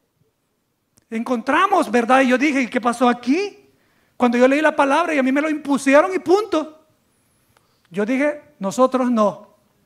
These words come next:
Yo voto ese paradigma. Voy a votar ese paradigma porque primero es la verdad". Porque si usted comienza a hipotecar la verdad,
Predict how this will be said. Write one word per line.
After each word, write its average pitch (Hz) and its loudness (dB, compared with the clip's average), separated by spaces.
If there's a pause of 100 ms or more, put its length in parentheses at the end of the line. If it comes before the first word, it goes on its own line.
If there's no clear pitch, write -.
(720)
Yo 214 0
voto 262 2
ese 285 0
paradigma. 254 -2 (1160)
Voy 208 2
a 269 4
votar 262 2
ese 269 -2
paradigma 254 -2
porque 226 -4
primero 233 -2
es 262 2
la 254 4
verdad". 226 2 (760)
Porque 233 2
si 220 -4
usted 330 4 (160)
comienza 311 0
a 240 0
hipotecar 240 0
la 285 4
verdad, 254 0